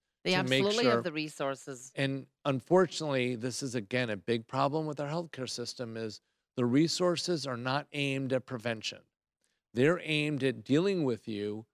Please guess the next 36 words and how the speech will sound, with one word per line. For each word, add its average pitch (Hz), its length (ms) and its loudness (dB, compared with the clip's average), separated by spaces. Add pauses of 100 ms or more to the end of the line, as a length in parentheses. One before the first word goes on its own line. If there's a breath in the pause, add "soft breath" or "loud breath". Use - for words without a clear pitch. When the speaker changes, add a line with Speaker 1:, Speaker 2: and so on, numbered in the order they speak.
(120)
Speaker 2:
when 131 240 0
you're 135 140 0
in 123 80 -2
a 120 60 -4
critical 135 480 0
situation. 120 800 -2 (840)
So 131 520 4 (880)
even 190 400 4
though 160 180 6
it's 151 140 2
possible 147 600 -2
to 117 80 -6
stop 135 520 0
you 131 100 2
from 117 240 -10
going 123 200 0
to 120 100 -8
the 107 60 -12
hospital, 113 680 -4
it 160 160 -4
almost 240 440 -4
seems 175 460 0
like 113 400 2 (420)
the 135 100 4
system 127 640 0
wants 135 360 2
you 123 160 4
in 143 140 0
the 127 60 -2
hospital. 107 680 -8 (640)
Speaker 1:
Well, 185 100 2
that's 160 240 -2
where 180 80 0
they 151 80 0
make 139 200 -4
money. 143 360 -2